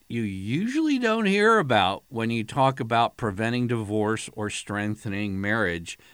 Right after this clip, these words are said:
and it's simply this: conversion, or a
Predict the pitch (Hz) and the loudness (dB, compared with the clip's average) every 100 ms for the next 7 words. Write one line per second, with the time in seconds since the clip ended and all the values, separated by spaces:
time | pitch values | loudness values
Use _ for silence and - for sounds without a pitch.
0 | - 113 110 - - 156 170 156 127 143 | -8 -6 -4 -4 -4 -4 -2 0 0 0
1 | 92 - - - _ _ _ _ _ _ | -2 -4 -8 -10 _ _ _ _ _ _
2 | _ _ _ _ - 135 101 98 165 214 | _ _ _ _ -2 0 0 4 6 6
3 | 131 95 73 - _ _ - 117 127 120 | 4 -2 -6 -14 _ _ -4 2 2 2
4 | - _ 120 113 110 | -4 _ -2 0 -2